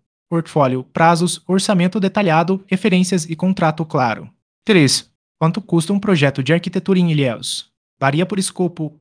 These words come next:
peça pelo menos três orçamentos e compare escopo e entregáveis. Quatro. Como checar se o arquiteto é confiável?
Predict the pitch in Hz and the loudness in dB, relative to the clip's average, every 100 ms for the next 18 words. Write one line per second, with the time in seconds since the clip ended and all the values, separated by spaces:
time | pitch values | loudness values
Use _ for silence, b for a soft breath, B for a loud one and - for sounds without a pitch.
0 | - 170 175 196 156 156 165 190 - 180 | -4 -2 -2 -4 -2 0 0 -2 -4 -4
1 | 160 160 175 165 127 127 143 - - 170 | -2 -2 -2 -4 -4 -6 -8 -10 -10 -4
2 | 185 180 165 196 190 - 196 196 165 185 | -4 0 0 -2 -4 -2 -2 -4 -4 -2
3 | 185 196 147 120 101 - - - _ _ | -2 -2 -2 -4 -6 -12 -12 -12 _ _
4 | _ 160 143 - 113 _ _ _ - 226 | _ -2 -2 -2 -18 _ _ _ -2 0
5 | 214 - 147 - 170 175 175 202 180 175 | 0 0 0 0 0 0 0 0 0 0
6 | 180 185 185 151 123 120 | 0 0 2 2 0 -4